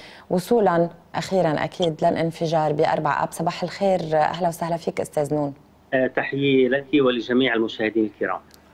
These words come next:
Speaker 1: أستاذ نون، آه، بالبداية تعريف عن الجمعية لكل الأشخاص اللي عم يتابعونا.
Speaker 2: آه، جمعية تاليا الخيرية انطلقت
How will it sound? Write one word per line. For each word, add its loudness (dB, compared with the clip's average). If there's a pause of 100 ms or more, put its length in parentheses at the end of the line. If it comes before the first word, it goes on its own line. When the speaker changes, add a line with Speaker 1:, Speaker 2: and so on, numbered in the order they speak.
(1300)
Speaker 1:
أستاذ 2
نون، 6
آه، 4
بالبداية 4
تعريف 0
عن 2
الجمعية 0 (760)
لكل -2
الأشخاص -2
اللي -6
عم -6
يتابعونا. -6 (680)
Speaker 2:
آه، 2
جمعية 2
تاليا 0
الخيرية -2
انطلقت -2